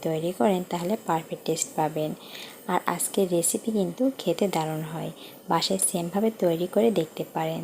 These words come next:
যারা মিষ্টি আচার পছন্দ করেন, তাদের কাছে আজকের রেসিপিটি ভালো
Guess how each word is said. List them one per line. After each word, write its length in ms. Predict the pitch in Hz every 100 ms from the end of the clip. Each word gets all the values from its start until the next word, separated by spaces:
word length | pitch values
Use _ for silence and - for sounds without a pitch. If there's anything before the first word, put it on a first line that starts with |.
| 170
যারা 160 | 190 202
মিষ্টি 300 | 190 - 226
আচার 180 | 220 262 -
পছন্দ 300 | 214 214 180 170
করেন, 220 | 170 220 -
তাদের 300 | 180 165 175 180
কাছে 180 | 196 214
আজকের 300 | 185 - 185
রেসিপিটি 440 | 190 - 190 233 277 202
ভালো 160 | 165